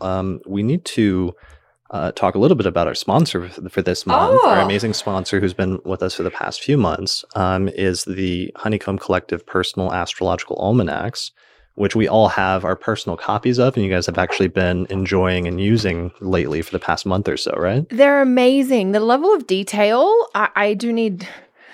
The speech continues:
Speaker 2: I have questions. I'm like, "How are they doing this?" It's fantastic. It's, it's a really, um, comprehensive piece, and I like that there's both, like, the transits of the day as well as,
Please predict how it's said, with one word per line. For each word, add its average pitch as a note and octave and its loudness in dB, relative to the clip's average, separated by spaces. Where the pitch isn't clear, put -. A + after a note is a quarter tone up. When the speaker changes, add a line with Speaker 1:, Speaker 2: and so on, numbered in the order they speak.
Speaker 2:
I - -12
have D4 0
questions. A#3+ 2
I'm G#3 2
like, A3 2
"How D4 4
are F4 6
they D#4 8
doing D#4+ 6
this?" B3+ 2
It's A3+ 2
fantastic. G#3 2
It's, - -10
it's C4 -4
a C#4 2
really, E4+ 2
um, F3+ 0
comprehensive G3 -4
piece, F#3 -2
and F3+ 0
I G#3+ 4
like A3 4
that A#3 -2
there's G3 2
both, F#3 2
like, F3+ 0
the G3 4
transits F#3+ -2
of E3 -4
the D#3+ -2
day E3+ 2
as F3+ -2
well E3+ 0
as, D#3 -2